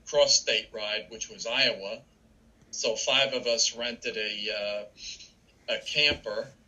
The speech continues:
and we drove the camper out to Missouri, and then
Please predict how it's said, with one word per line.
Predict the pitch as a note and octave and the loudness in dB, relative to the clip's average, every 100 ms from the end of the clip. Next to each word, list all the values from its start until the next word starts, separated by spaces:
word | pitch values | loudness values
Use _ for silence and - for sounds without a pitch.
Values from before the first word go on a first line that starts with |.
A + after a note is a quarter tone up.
| _ - - B2 | _ -20 -8 -2
and | A#2 | -2
we | A2 | -4
drove | G2 B2+ B2+ | -4 -2 -2
the | - | -4
camper | - C3 B2 B2 A#2+ A#2 - C3 | -2 0 0 0 -6 -6 -4 0
out | B2+ B2 - | 2 2 0
to | - B2+ A#2 A2+ G#2+ | -6 -4 -6 -8 -10
Missouri, | G#2 - C3+ C#3 A2+ E3 F3 _ _ _ - | -6 -4 0 2 2 0 -2 _ _ _ -6
and | A#2+ A#2 | -4 4
then | A#2+ A#2 A#2 A#2 | 6 6 4 0